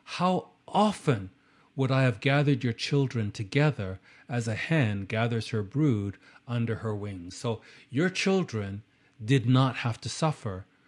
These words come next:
or will not have, d-, shouldn't have suffer the way they're going to suffer. And you think of just the Holocaust alone, which was a dress rehearsal.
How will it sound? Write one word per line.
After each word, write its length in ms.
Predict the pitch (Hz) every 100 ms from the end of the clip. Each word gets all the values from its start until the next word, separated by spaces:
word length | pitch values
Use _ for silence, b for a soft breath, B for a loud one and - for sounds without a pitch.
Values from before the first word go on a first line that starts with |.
| b 131
or 120 | 123
will 200 | 131 165
not 200 | 139 117
have, 280 | 110 - 107
d-, 180 | 123 -
shouldn't 400 | - 160 151 120
have 200 | 110 -
suffer 500 | - 160 - 92 - B B B
the 80 | 123
way 200 | 117 120
they're 140 | 110
going 260 | 107 101 104
to 100 | 101
suffer. 420 | - 92 - 82 _ _ b b b 123
And 120 | 120
you 60 |
think 220 | 110 165 147
of 140 | 110
just 220 | 131 -
the 60 | 123
Holocaust 600 | - 135 123 120 107 -
alone, 360 | 107 104 95
which 160 | 95 -
was 120 | 117
a 60 | 104
dress 320 | 127 120 -
rehearsal. 440 | 107 104 110 -